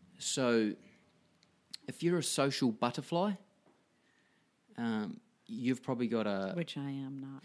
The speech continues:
Speaker 2: not. <laughs>
Speaker 1: Which you're not, which I fucking sure in hell is not,
Speaker 2: <laughs>
Speaker 1: uh, is not. Um, is it a shipping container sized vessel, you know, um, a container ship?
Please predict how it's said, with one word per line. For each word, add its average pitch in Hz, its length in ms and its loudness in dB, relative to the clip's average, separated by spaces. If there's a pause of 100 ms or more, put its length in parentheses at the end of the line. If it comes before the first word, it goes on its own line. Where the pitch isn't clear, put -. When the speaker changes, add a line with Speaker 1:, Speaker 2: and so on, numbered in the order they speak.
(280)
Speaker 2:
not. 233 80 2
<laughs> - 20 2
Speaker 1:
Which 220 180 -4
you're - 200 2
not, 233 320 2
which - 160 -2
I 123 360 4 (260)
fucking 98 360 -2
sure 101 280 0
in 80 80 -4
hell 95 360 -6
is 85 200 -6
not, 95 400 -6
Speaker 2:
<laughs> - 100 -6
Speaker 1:
uh, 247 500 -4
is 123 240 6
not. 117 280 4 (300)
Um, 156 400 4 (920)
is 156 220 4
it 156 200 4
a 127 400 4
shipping 151 360 0
container 170 440 0 (1700)
sized 123 560 -2
vessel, 139 460 0
you 127 80 2
know, 117 140 2
um, 107 360 -2 (240)
a 113 60 -10
container 117 520 0
ship? 151 320 -4